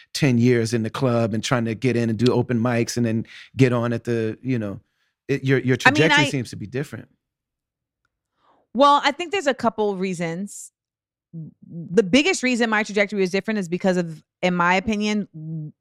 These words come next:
Speaker 2: where I was in my self-awareness when I entered into the comedy space. Because comedy is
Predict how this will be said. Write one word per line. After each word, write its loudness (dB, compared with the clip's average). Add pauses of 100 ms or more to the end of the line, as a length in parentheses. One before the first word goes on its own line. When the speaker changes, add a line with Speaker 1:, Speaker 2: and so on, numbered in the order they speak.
Speaker 2:
where 4
I 4
was 2 (100)
in -2
my -2
self-awareness -2 (380)
when 2
I 2
entered -2
into -6
the -2
comedy -2
space. -6
Because 2
comedy 2 (960)
is 2